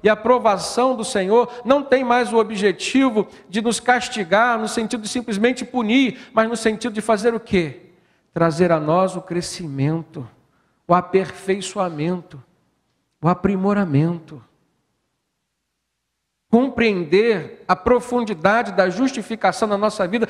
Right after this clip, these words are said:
nos faz passar pelas tribulações, sabendo que o máximo que pode estar acontecendo conosco é estarmos sendo provados. Mas a Bíblia nos diz e nos garante que nós jamais seremos provados além daquilo que podemos suportar.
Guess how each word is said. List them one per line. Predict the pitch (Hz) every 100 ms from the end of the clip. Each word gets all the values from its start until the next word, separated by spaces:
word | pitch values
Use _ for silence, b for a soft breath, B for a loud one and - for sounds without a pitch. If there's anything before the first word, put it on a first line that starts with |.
| B
nos | 226 247
faz | - 247 262
passar | - 240 - 240
pelas | 247 240 240
tribulações, | 247 240 233 196 - 240 269 - B
sabendo | - 285 208 262 277
que | 277
o | 277 277
máximo | 233 240 302 302 277
que | 262
pode | - 269 262
estar | 254
acontecendo | 254 254 233 254 240
conosco | 226 208 254 285 302 - B -
é | 269 262 -
estarmos | - 269 269 262
sendo | 269 277
provados. | 294 302 185 202 247 214 B -
Mas | 254 214
a | 226
Bíblia | 311 330
nos | 277 220
diz | 151 247 294
e | 269
nos | 302
garante | 233 220 220 302 294
que | 247
nós | 277
jamais | 233 233 226 302 -
seremos | 285 285 277
provados | - 233 180 208 285 277 -
além | 247 226 269
daquilo | 269 254 311 302
que | 240
podemos | 247 196 294 339 - B -
suportar. | - 339 359 339 - - 254 311 247 - - - _